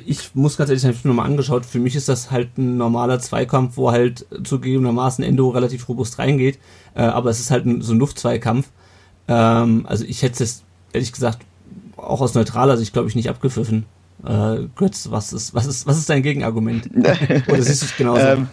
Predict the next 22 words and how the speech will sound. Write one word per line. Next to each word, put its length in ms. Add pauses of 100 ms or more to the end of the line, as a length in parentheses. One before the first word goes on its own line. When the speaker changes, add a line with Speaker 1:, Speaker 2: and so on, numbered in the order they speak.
(960)
Speaker 2:
mein, 280
mein 220
Gegenargument 680
ist, 220
äh, 400 (1800)
also 200
ich 100
sehe 120
es 220
prinzipiell 360
genauso, 640
ähm, 540 (2500)
die 600 (400)
Linie 320
ist 100
nur 100
eine 120
andere 400
als 200
beim, 480
beim 540
ersten 800